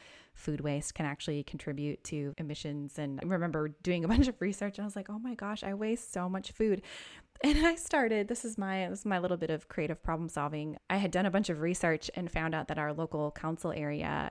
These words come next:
in Milburn was gonna start providing green waste, like, food waste bins. They weren't providing them to residential apartment buildings of, like, over a certain number of units. However, my building was on a street with, like, a couple of houses.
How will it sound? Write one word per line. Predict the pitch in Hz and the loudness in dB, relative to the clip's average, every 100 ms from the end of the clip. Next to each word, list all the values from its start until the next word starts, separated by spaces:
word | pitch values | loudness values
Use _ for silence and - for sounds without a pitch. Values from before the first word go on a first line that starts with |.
| - | -4
in | 160 151 170 | -4 -4 -4
Milburn | 156 151 175 165 | -4 0 0 0
was | 160 - | -2 -2
gonna | 156 | -4
start | - 156 - | -2 -4 -2
providing | 170 147 147 147 147 | 0 0 -2 -2 -2
green | 156 151 151 151 156 _ _ _ - | 0 0 0 -2 -6 _ _ _ -6
waste, | 160 143 - - - - | -2 -2 -4 -8 -10 -10
like, | - | -10
food | - 175 | -2 -2
waste | 160 147 - 147 | 0 -2 -4 -4
bins. | 147 143 147 143 - - | -2 0 -2 -4 -8 -6
They | 220 | -2
weren't | 214 269 269 | 2 2 0
providing | - 220 175 175 165 | -2 -2 0 0 -2
them | 160 165 | -2 -2
to | - 156 151 170 | -2 0 0 0
residential | 165 165 160 160 147 143 | 0 0 -2 0 0 2
apartment | 226 339 208 156 | 2 2 0 0
buildings | 147 151 151 151 151 - - - | 0 0 0 -2 -4 -8 -10 -6
of, | 143 139 - | -4 -4 -6
like, | - | -6
over | 156 151 | -6 -4
a | 151 | -4
certain | - 147 | -4 -2
number | 147 143 139 | -2 -2 -2
of | |
units. | 156 196 131 - - - - - | 0 0 0 -6 -18 -20 -20 -2
However, | 185 190 180 165 | 4 4 6 2
my | 160 147 151 | 2 0 0
building | 143 185 185 160 151 | 0 0 2 0 0
was | 156 | -2
on | 147 151 | -2 -2
a | |
street | - - 160 - | -4 -2 -2 -2
with, | 165 | -4
like, | 147 147 | -6 -6
a | |
couple | - 165 147 | -8 -4 -2
of | 139 165 - _ _ _ | -2 -4 -16 _ _ _
houses. | - 165 165 139 139 - | 0 0 2 0 -2 -6